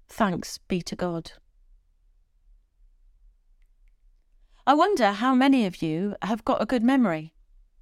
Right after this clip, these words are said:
Can anyone remember what happened on the third of September nineteen thirty-nine?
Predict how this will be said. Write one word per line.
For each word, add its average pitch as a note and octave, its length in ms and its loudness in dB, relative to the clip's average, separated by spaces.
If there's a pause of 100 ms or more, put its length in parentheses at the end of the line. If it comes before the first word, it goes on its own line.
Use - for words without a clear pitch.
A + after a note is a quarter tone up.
(3250)
Can C4 120 2
anyone C4+ 280 4
remember C4 440 4
what F3+ 220 -2
happened G3 420 -4
on G#3 160 2
the G#3 100 -2
third A3 340 2
of G#3 80 -6
September A3 600 0
nineteen G#3 600 0
thirty-nine? F#3+ 760 -4